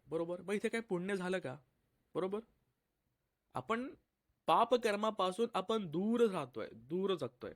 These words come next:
ठीक आहे? तसंच कामेसुमिच्छाचार आहे. एखाद्याचं लग्न झालं असेल, पण त्याला कुठेतरी अजून एक एक्स्ट्रा मॅरिटल अफेअर करण्याचा चान्स असेल, पण एक ऑप्शन आहे की तो ते अफेअर करतोय, बरोबर?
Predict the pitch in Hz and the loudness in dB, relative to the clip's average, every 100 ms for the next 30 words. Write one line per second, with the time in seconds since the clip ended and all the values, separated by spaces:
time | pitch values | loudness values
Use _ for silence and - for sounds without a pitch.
0 | - - 196 240 _ _ _ _ _ 196 | -10 -12 -8 -8 _ _ _ _ _ -2
1 | 262 240 - 185 185 190 180 175 185 175 | 2 2 2 0 0 -4 -4 -4 -4 -2
2 | 160 160 143 147 - _ _ _ - 170 | -2 0 -2 -4 -12 _ _ _ -2 2
3 | 170 170 156 151 156 143 147 131 - 120 | 4 6 4 2 0 0 0 0 -2 -4
4 | 110 - _ - 160 160 143 135 143 131 | -4 -10 _ -4 0 0 0 0 0 -2
5 | - 156 156 151 151 127 123 175 160 156 | -8 -4 -2 -2 -2 -4 -4 -4 -4 -4
6 | 139 - - 151 127 131 135 117 131 131 | -8 -6 -4 -4 -2 -4 -4 -4 -2 -4
7 | 123 127 123 123 120 120 - 117 117 - | -4 -6 -6 -6 -4 -4 -6 -8 -8 -10
8 | _ _ _ - - _ - _ _ - | _ _ _ -14 -14 _ -20 _ _ 4
9 | 170 175 170 196 180 180 175 170 175 170 | 6 6 2 0 -4 -2 -2 0 0 0
10 | - 170 151 165 165 151 143 151 127 160 | 2 4 4 4 2 0 -2 -4 -4 -6
11 | 147 151 165 | -4 0 -2